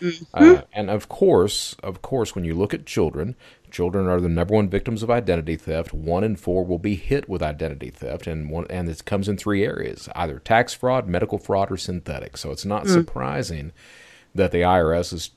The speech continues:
Speaker 2: now requiring birth certificates. Uh, now, of course, that is a headache and a half for some
Speaker 1: Ugh.
Speaker 2: parents to try to get those things.
Speaker 1: Yeah, I, that's actually a big part of why we were filing an extension,
Speaker 2: <laughs>
Speaker 1: because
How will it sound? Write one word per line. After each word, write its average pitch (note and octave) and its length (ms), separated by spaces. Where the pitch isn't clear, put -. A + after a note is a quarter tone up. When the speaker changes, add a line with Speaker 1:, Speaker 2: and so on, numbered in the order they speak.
Speaker 2:
now F2 200
requiring F2 760
birth D3+ 220
certificates. - 600
Uh, D2+ 300
now, G#2 180
of F2 100
course, A#2 200
that A2+ 220
is E2 160
a D#2 100
headache F2+ 460
and D#2+ 100
a D2+ 40
half F#2+ 600
for G#3 120
some F3 120
Speaker 1:
Ugh. - 180
Speaker 2:
parents F#2 380
to - 60
try B2+ 180
to B2 60
get B2 320
those - 280
things. - 460
Speaker 1:
Yeah, F#4 120
I, F4 560
that's C#4+ 280
actually D4+ 420
a A3+ 40
big A#3+ 200
part D4+ 200
of G3+ 80
why B3+ 180
we C4+ 120
were A3 120
filing B3+ 440
an F3+ 60
extension, F#3 600
Speaker 2:
<laughs> - 40
Speaker 1:
because G3+ 460